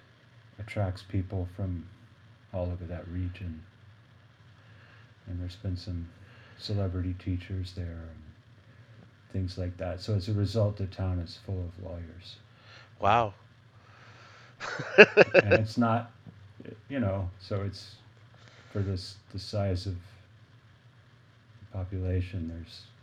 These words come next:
Speaker 1: way too many lawyers. So it's not a great place to, well, you know, it's, it's very competitive.
Speaker 2: So you don't wanna have a fender bender in that town. You'll
Speaker 1: I would say no,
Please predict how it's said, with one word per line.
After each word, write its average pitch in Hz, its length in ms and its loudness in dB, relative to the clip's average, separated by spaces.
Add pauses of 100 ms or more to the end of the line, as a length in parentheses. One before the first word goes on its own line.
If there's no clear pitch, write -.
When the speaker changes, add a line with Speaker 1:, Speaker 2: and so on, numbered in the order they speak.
(640)
Speaker 1:
way 110 200 6
too 107 140 0
many 90 200 2
lawyers. 87 440 -4
So 104 100 -6
it's 104 100 -4
not 127 160 4
a - 40 4
great 104 420 0
place 92 460 -2
to, 82 280 -6 (1800)
well, 110 240 0
you 127 100 4
know, 95 120 2
it's, - 140 -8
it's - 180 -10
very 113 160 2
competitive. 92 540 -2 (840)
Speaker 2:
So 135 100 2
you 135 120 8
don't 135 120 12
wanna 127 180 12
have 113 160 10
a 110 80 4
fender 113 360 6
bender 98 400 2
in 92 160 -2
that 92 240 -2
town. 92 440 -2 (360)
You'll 98 140 -10 (800)
Speaker 1:
I 107 120 6
would 110 120 6
say 110 160 0
no, 98 300 4